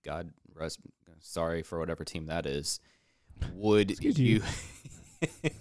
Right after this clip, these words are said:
Speaker 1: <laughs> would you, uh, how would you feel about this? Or how do you feel about this?
Speaker 2: I think in the world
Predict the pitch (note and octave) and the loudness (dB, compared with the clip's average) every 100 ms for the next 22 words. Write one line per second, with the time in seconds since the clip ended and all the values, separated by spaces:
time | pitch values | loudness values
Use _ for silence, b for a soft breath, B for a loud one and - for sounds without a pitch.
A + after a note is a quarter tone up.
0 | - - - A3+ - A#2+ G#2+ G#2+ B2 C#3 | -10 -12 -12 -8 4 4 6 6 10 10
1 | C#3+ C#3 B2+ A#2+ A2+ G#2 A2+ B2 A#2+ B2 | 10 8 8 8 8 8 6 6 2 2
2 | A#2 F#2+ D2 D2+ C2 - D#2 F#2+ A#2+ B2 | 2 2 0 -6 -10 -10 -6 2 4 4
3 | C3 G2+ E2 C#2+ C#2+ C2+ A#1 C2 - - | 0 0 -2 -4 -4 -6 -8 -14 -16 -20
4 | _ _ _ _ _ _ _ C#3 D3 D#3+ | _ _ _ _ _ _ _ 2 6 8
5 | E3+ - E3 D#3 D3 - C#3+ C#3 C3 C3 | 6 6 4 6 2 0 2 4 6 8
6 | C3 C#3 C3+ C3 B2+ | 10 10 10 8 4